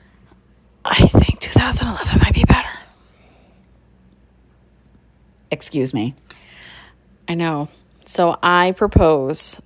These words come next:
Speaker 1: that you and I do our annual drinking episode watching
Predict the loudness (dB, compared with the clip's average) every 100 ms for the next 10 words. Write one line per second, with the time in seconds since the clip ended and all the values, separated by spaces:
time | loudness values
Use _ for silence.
0 | -4 -4 -2 -4 -2 0 0 0 0 -4
1 | -8 _ _ _ _ _ _ _ -20 -6
2 | -2 -2 -2 -2 0 0 -2 -2 -2 -2
3 | -4 -2 -4 -2 -4 -4 -6 -8 -6 -4
4 | -4 -6 -10 _ _ _ -14 -4 0 0
5 | 0 -4 -4 -2 -4